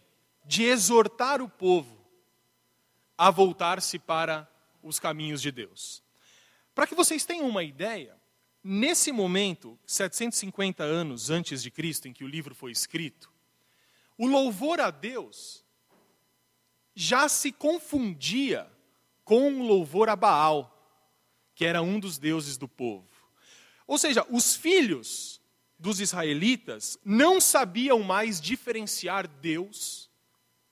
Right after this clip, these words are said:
dos deuses que estavam ali naquela comunidade. A mistura religiosa,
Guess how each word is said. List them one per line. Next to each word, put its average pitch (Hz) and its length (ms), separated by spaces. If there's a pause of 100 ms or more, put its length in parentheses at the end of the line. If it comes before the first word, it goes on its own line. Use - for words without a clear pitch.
(220)
dos 160 300
deuses 170 840 (280)
que 180 140
estavam 147 580
ali 127 340 (380)
naquela 135 380
comunidade. 120 840 (1300)
A 190 120
mistura 269 560
religiosa, 147 960